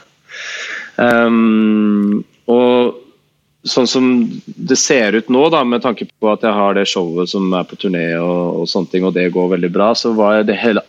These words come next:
aldri det heller noe jeg så for meg skulle være oppnåelig, eller, eh, eller hadde som en konkret tanke at det jeg liksom skulle bli meg, da. Eh, jeg bare, jeg begynte med stand-up som en hobby,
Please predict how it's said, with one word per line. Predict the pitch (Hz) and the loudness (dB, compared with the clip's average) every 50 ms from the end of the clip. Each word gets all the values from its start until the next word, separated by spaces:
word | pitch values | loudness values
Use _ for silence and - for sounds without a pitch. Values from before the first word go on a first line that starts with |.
| _ - | _ -2
aldri | 107 104 98 117 127 | 0 2 2 0 0
det | 127 - 107 104 107 | 0 0 0 0 0
heller | - - 107 95 90 87 98 107 110 104 - - _ _ _ _ _ _ _ _ _ _ _ _ _ _ - | 0 -2 0 0 0 2 2 2 2 0 -4 -12 _ _ _ _ _ _ _ _ _ _ _ _ _ _ 0
noe | 123 127 127 113 98 92 | 2 2 4 4 4 4
jeg | 95 104 110 | 2 2 2
så | - - - - 143 123 104 | 2 0 -2 0 0 0 0
for | 90 - - - 95 | 0 -4 -6 -4 -2
meg | 98 101 - | -2 0 -2
skulle | - - - - - - - - 110 101 98 92 | -4 -6 -8 -12 -14 -6 -2 0 0 2 2 2
være | 92 90 92 98 | 2 2 0 0
oppnåelig, | - - 107 92 87 87 90 92 95 98 98 | -2 -2 -2 -2 0 0 2 2 2 2 2
eller, | 98 98 101 101 95 98 | 2 2 2 2 2 2
eh, | 101 98 95 92 92 82 80 - - | 2 2 2 0 0 -2 -4 -4 -4
eller | 64 - - - | -2 -2 -2 0
hadde | 131 120 104 92 90 | 0 -2 -2 -2 -4
som | - - 107 98 98 104 | -2 -2 0 2 2 2
en | 101 95 - _ _ | 0 0 -4 _ _
konkret | - - 110 - - 107 104 98 - - | -4 -4 -4 -2 0 0 0 0 -2 -4
tanke | - 127 117 98 - - - - | -4 -2 -2 -2 -4 -6 -6 -6
at | 98 - 110 | -4 -2 -2
det | 98 92 95 | 0 0 0
jeg | 95 98 101 104 104 | 2 2 0 0 0
liksom | - 107 101 101 98 92 - _ _ _ _ _ _ _ _ _ - - - - - - - - - | 0 0 0 0 -2 -4 -6 _ _ _ _ _ _ _ _ _ -20 -18 -18 -16 -16 -18 -18 -20 -14
skulle | - - - - - 120 104 104 101 101 101 101 101 101 101 101 | -8 -8 -4 0 0 2 2 4 4 2 2 2 2 2 2 0
bli | 95 95 92 98 98 101 107 | 0 0 0 2 2 4 4
meg, | 110 110 123 156 185 180 | 4 4 2 2 2 0
da. | - - - - - - _ _ _ _ _ - | -2 -4 -6 -8 -8 -12 _ _ _ _ _ -4
Eh, | 113 117 117 113 113 110 110 110 107 107 104 104 104 101 | 0 0 2 2 2 2 2 2 2 2 2 2 2 2
jeg | 107 127 131 | 2 2 2
bare, | 135 110 104 107 107 | 2 0 2 2 2
jeg | 107 - 110 117 123 | 2 0 0 0 2
begynte | 127 120 104 90 - - - 95 | 2 0 0 -2 -4 -6 -4 -2
med | 104 101 | -2 0
stand-up | - 107 90 90 85 95 101 - | 0 -2 -4 -2 -2 -2 -2 -2
som | - 113 101 104 | -2 -2 0 0
en | 104 95 | 0 0
hobby, | 104 92 82 85 98 117 123 | 0 -2 -2 0 0 0 0